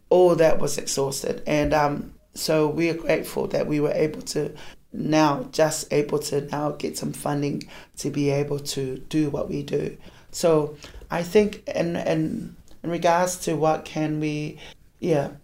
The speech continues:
not only, uh, from a systemic point of view, I think it would be ideal to, for them to really look at strengthening those connections with, with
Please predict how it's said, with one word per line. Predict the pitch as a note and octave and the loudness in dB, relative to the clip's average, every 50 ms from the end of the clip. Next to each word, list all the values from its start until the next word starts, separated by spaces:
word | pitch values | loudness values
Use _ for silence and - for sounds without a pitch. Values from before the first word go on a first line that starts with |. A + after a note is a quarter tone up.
| - _ - | -20 _ -4
not | - E3 D#3+ D#3+ | -2 0 2 4
only, | D#3 D#3 D#3 D#3 D#3+ D#3+ D#3 D#3 - - - | 4 4 4 4 2 2 2 0 -2 -4 -8
uh, | - - - - - - - - - | -10 -10 -10 -12 -14 -18 -20 -18 -16
from | - - - D3+ D3+ | -8 -4 -2 0 0
a | D3+ D3 | 0 -2
systemic | D3+ - D#3 D#3 - - E3 F3 F3+ F#3+ F#3+ F#3 | -2 -4 -6 -4 0 0 2 4 2 2 0 -2
point | - - D3+ D3+ D3 | -2 -2 0 2 2
of | C#3+ C3+ | 0 0
view, | C#3 D3+ D3+ D3 C#3+ C#3+ - - | 0 0 2 4 4 4 2 0
I | - C#3+ | -2 -4
think | C#3+ - - D#3+ D3+ | -4 -4 -4 -2 0
it | D3+ | 2
would | D3 D3 - | 2 2 0
be | - D#3 D3+ | 0 0 2
ideal | - C#3+ D3+ D3 D3+ - D#3 D#3 D3+ D3 D3 | 2 2 2 0 0 2 4 4 6 4 4
to, | D3 - - - - - - - - | 2 -4 -10 -12 -14 -18 -20 -18 -6
for | - D#3 D3+ | -2 0 2
them | C#3+ D3 D3 D3 D3 | 2 2 0 0 0
to | - D#3 | -2 -2
really | C#3 C#3+ D#3+ D#3+ D#3+ D#3+ D#3+ D#3+ D#3+ D#3+ D#3+ - - - - _ _ - | -2 0 0 0 0 0 0 0 -2 -2 -6 -10 -18 -20 -20 _ _ -4
look | F#3 D#3+ D#3 D#3+ - | -2 -2 0 0 0
at | - - | 0 0
strengthening | - - - - D#3+ E3 E3 E3 - D#3 D#3+ D#3+ D3+ D3+ D#3 - - | -2 -2 0 2 2 2 2 0 0 0 2 2 0 0 -2 -2 0
those | D#3 D#3 D3+ - | 0 0 0 0
connections | - D3 D3 D3 D3 - - - D3+ C#3+ C#3 - - | -2 -2 -2 -2 -2 -4 -6 -6 -4 -6 -6 -4 -2
with, | C#3+ C#3+ C#3+ C#3+ - - - - - - - - | -2 -2 -4 -6 -10 -16 -20 -20 -20 -20 -12 -6
with | - C#3 D3 C#3 - - - | -4 -2 -2 -2 -2 -6 -8